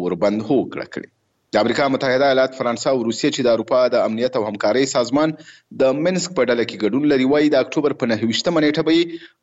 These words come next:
په جنیوا کې د بهرنیو چارو وزیران په خپلو کې وګوري او د نګورنو کراباخ پر مسله به خبرې وکړي. د آذربي او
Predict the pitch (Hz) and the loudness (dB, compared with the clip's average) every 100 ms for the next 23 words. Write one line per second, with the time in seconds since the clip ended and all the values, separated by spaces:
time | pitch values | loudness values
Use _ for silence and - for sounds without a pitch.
0 | - 139 123 139 147 170 170 156 127 131 | 0 0 2 0 2 0 0 -2 -2 -2
1 | 156 180 165 151 120 110 113 135 143 - | -2 -2 0 0 2 0 0 0 0 -4
2 | - - 156 127 - 101 131 160 196 208 | -10 -2 0 0 -2 -2 -2 0 2 2
3 | 156 135 101 123 135 147 - 80 80 - | 2 0 0 0 -2 -4 -4 -2 -2 -4
4 | 85 85 80 90 98 120 123 - 131 - | -8 -6 -2 0 2 2 0 -2 -4 -4
5 | - - - 98 - - - - 87 98 | -10 -14 -10 -10 -10 -20 -10 -2 0 2
6 | 98 101 104 135 139 - | 0 0 2 2 2 2